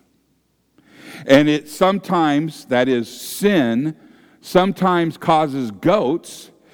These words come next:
to assume that they are good goats. In other words,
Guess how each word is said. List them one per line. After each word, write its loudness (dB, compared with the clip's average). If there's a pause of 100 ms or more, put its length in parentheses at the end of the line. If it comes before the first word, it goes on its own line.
(280)
to 4
assume 0
that -2
they 2
are 0
good -2
goats. -8 (1080)
In 2
other 4
words, 0